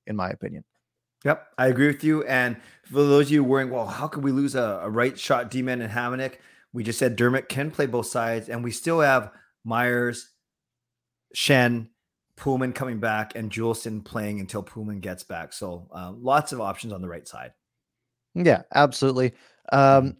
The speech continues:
Speaker 1: also, a sort of wrinkle on the Ottawa trade for Hamonic. I, I saw a lot of people saying, like, 'cause Philippe Wa-, uh, Philippe Myers was on waivers the day before,
Speaker 2: Oh.
Speaker 1: who is twenty-five years old and makes, I think, two point eight million dollars for this year and next year,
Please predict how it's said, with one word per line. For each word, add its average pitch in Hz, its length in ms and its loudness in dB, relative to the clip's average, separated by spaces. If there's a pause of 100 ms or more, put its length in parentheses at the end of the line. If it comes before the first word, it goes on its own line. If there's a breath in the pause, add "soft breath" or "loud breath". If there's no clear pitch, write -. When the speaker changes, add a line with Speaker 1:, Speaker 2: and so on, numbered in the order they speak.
Speaker 1:
also, 180 360 10
a 156 140 8
sort 208 160 6
of 147 120 4
wrinkle 156 260 4
on 147 80 6
the 135 100 4
Ottawa 131 360 6
trade 151 500 4 (100)
for 117 160 0
Hamonic. 131 460 0 (120)
I, 120 220 4
I 120 40 2
saw 135 220 6
a - 20 8
lot 123 140 6
of 117 60 0
people 120 200 0
saying, 123 300 4
like, 110 320 2 (440)
'cause 143 160 2
Philippe 165 400 6
Wa-, 131 220 6
uh, 123 260 2
Philippe 160 260 4
Myers 131 360 4
was 135 100 4
on 123 140 6
waivers 117 540 0 (120)
the 139 100 0
day 139 200 6
before, 156 500 4 (320)
Speaker 2:
Oh. 170 300 2
Speaker 1:
who 135 200 6
is 117 380 2 (100)
twenty-five 123 600 4
years 127 240 2
old 131 340 4 (280)
and 113 180 -2
makes, 117 500 -2 (240)
I 113 60 -4
think, 113 200 -6
two 127 160 -2
point 113 240 -2
eight 113 140 -2
million 123 300 0
dollars 127 320 6
for - 160 -4
this 120 180 -2
year 123 140 2
and 120 80 -2
next 120 280 -2
year, 127 280 0